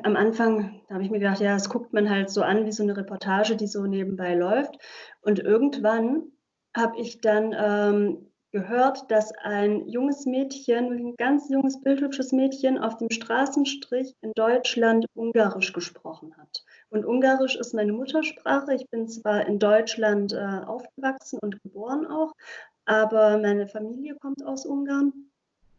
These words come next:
Und da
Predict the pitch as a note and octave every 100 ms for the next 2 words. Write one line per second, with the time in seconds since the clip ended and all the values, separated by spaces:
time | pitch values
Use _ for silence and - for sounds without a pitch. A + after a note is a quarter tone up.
0 | _ G#3 G#3+ G#3 G#3 G3+ G3+ - - -
1 | - _ _ _ _ - - G#3 A3 C4+
2 | -